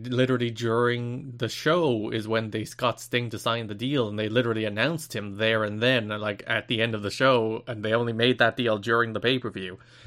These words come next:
So it, it's not the first time T N A has been, like, down to the wire or willing to announce things that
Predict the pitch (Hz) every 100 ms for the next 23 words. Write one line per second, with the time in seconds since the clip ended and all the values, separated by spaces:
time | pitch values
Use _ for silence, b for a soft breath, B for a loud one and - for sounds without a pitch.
0 | b - 123 131 131 - 127 143 139 139
1 | 139 - 131 113 127 123 120 113 110 110
2 | 120 120 120 120 113 113 113 110 107 113
3 | 120 110 123 120 107 113 110 110 - 113
4 | 110 101 113 110